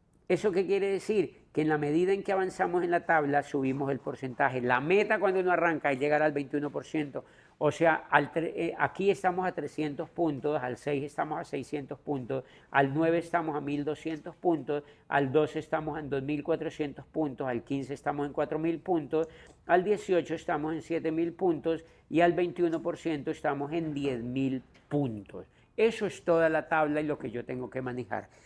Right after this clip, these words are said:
Vamos a hacer un ejercicio para darse cuenta cómo ustedes, al hacer esta arquitectura, y es solo la arquitectura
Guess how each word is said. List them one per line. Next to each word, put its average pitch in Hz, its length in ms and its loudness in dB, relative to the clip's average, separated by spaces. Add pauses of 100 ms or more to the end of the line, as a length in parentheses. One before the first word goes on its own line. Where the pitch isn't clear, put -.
(200)
Vamos 220 260 6
a 233 40 -2
hacer 196 200 -2
un 180 120 -2
ejercicio 156 640 -4 (240)
para 139 200 4
darse 139 280 2
cuenta 147 380 0
cómo 180 220 4
ustedes, 156 600 4 (540)
al 123 280 6
hacer 226 400 8
esta 233 240 4
arquitectura, 170 840 0 (680)
y 165 200 10
es 180 120 8
solo 233 440 2
la 226 80 6
arquitectura 175 840 2